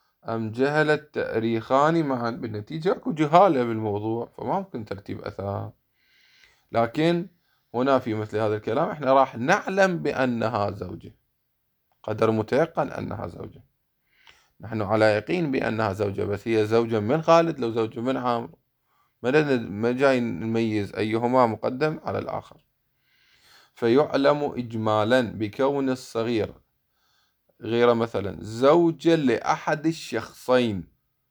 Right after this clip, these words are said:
خالد أو، أو زيد مثلًا، أجنبية عن الآخر،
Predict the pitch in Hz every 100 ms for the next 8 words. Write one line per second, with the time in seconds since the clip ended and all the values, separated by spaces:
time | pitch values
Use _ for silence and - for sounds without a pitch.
0 | _ _ _ - - 104 - - - -
1 | _ _ _ _ _ _ _ _ _ -
2 | 101 87 - - - - _ _ _ -
3 | - - - 113 120 120 127 117 117 185
4 | 190 190 180 170 165 147 - 127 113 -
5 | 92